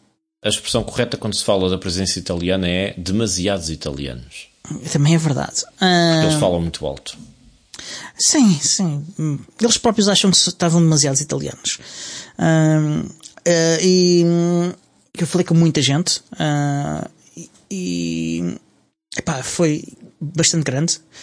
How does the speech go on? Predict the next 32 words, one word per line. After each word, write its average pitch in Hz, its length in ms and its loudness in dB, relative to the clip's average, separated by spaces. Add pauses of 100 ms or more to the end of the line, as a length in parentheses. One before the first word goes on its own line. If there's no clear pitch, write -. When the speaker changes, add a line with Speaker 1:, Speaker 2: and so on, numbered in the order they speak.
(360)
Speaker 2:
Fiquei - 280 0
um 165 40 6
bocadinho 190 260 4
desapontado 147 640 0
também, 143 600 -4 (200)
porque, 151 1160 2 (200)
ah, 151 680 -2 (480)
sei - 220 4
que - 160 -6
foram 160 340 2
recusados 147 1300 -2
alguns 147 360 2
stands, - 640 0 (800)
mas 147 260 4
eu 151 100 2
vi 147 180 2
lá 147 280 2
espaço - 640 0
livre 156 260 0
que - 100 -12
costumava 143 440 -2
ser 156 160 2
utilizado 143 480 0 (520)
por 151 80 -2
stands, - 520 -2 (460)
ah, 127 320 -6
e 139 60 -2
que - 120 -4
não 135 80 2
tinha 143 180 0
lá 139 100 2
nada. 131 260 -2